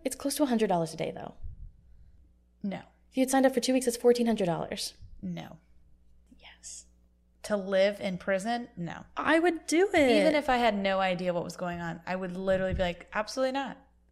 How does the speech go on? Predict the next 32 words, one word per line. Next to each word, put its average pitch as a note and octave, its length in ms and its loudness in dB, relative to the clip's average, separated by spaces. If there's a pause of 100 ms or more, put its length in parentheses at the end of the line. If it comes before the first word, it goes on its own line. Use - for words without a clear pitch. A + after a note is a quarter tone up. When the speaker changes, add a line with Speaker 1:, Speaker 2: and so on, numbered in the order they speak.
(120)
Speaker 1:
If A3 160 0
I B3 80 6
had D4+ 160 6
no A#3+ 160 4
idea G#3 220 4
what F#3+ 80 6
was F#3 100 2
going F3+ 200 0
on, F3 120 2
I E3+ 80 2
would E3+ 120 2
do F3 100 2
it E3+ 100 2
for E3 680 0
fifty F3+ 240 0
dollars E3 240 2
a D#3+ 60 -2
day. D#3 300 -2 (360)
If F3 160 -4
I F3 80 4
knew F#3 140 4
what F#3 120 6
was F3 120 0
going E3+ 200 2
on, E3 100 0
I D#3+ 60 2
would D#3+ 160 -2
probably E3+ 400 2
still D#3+ 200 0
do D#3+ 100 2
it E3 120 0
for D#3 400 -6